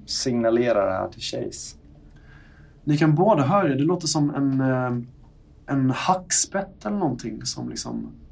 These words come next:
Speaker 2: pickar mot trädet. Men ju mer ni lyssnar på det så inser ni att det kanske inte alls är en hackspett. Det kanske är ödlelika tänder som slår mot varandra.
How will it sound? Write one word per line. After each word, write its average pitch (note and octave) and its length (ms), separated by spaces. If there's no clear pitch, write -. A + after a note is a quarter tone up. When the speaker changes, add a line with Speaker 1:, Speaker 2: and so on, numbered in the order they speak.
Speaker 2:
pickar D#3+ 540
mot D3+ 420
trädet. - 540
Men D#3 140
ju F3 100
mer E3+ 280
ni C3+ 120
lyssnar F#3+ 380
på D3+ 300
det B2 140
så B2 380
inser D3 300
ni B2 80
att B2 100
det B2 60
kanske C3 240
inte D#3 140
alls C#3+ 280
är B2+ 100
en A#2+ 100
hackspett. - 480
Det - 80
kanske - 280
är A#2+ 260
ödlelika C3 720
tänder B2+ 540
som B2+ 460
slår D#3 800
mot C#3 400
varandra. C#3 420